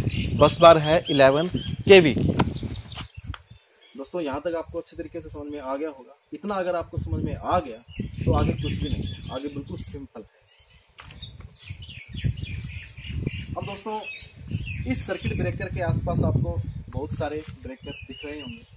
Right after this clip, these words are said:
जैसे कि ये भी breaker है, ये भी ब्रेकर है, ये भी circuit breaker है, ये भी circuit breaker है, इस तरह के circuit breaker। तो ये सारे vacuum circuit breaker है वीसीबी।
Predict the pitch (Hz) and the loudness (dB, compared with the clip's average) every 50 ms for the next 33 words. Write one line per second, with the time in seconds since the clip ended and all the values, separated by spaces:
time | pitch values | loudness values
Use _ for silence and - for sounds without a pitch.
0 | - - - - - - - - - - - - - - 311 - - - - - | -18 -16 -8 -6 -4 -4 0 0 0 0 -2 -4 -6 -6 -6 -6 -6 -6 -8 -8
1 | - - - - - - - - - - - - - 233 - - - - 139 - | -8 -10 -10 -12 -14 -14 -14 -18 -20 -20 -20 -20 -16 -14 -14 -12 -12 -12 -12 -12
2 | 127 123 - - - - - - - - - - - - - 120 123 123 123 127 | -12 -10 -10 -10 -12 -12 -14 -16 -18 -20 -20 -20 -20 -16 -14 -12 -10 -4 2 4
3 | 143 135 - 135 117 - 135 127 120 120 117 - - 120 117 120 123 123 - - | 4 6 8 6 6 6 4 6 8 8 8 8 8 8 6 6 2 -2 -2 -4
4 | - - - - - - 123 123 127 131 139 131 - 117 104 117 120 110 107 107 | -10 -14 -14 -14 -6 6 10 10 12 12 12 10 8 6 4 4 4 4 4 2
5 | 104 - - - 104 104 101 - - - - - - - - - - - - - | 2 0 -2 -4 -4 -4 -6 -6 -6 -8 -8 -6 -4 -4 -4 -4 -8 -10 2 4
6 | 156 160 - 180 165 156 151 151 143 - 127 - - 101 98 - - - - - | 4 8 10 12 12 12 12 12 8 4 2 -2 -2 -6 -6 -8 -10 -10 -10 -10
7 | - 117 - - - 143 160 180 170 - 165 151 147 160 165 139 143 139 - - | -12 -12 -6 2 8 12 12 12 12 12 12 12 12 12 12 12 10 8 8 6
8 | 175 - - 143 - - 151 147 143 131 127 123 131 127 123 135 147 160 143 117 | 6 6 6 4 4 4 4 4 6 4 6 4 2 0 2 2 2 2 4 2
9 | 110 - - 110 - 101 92 | 2 2 0 0 -2 -2 -4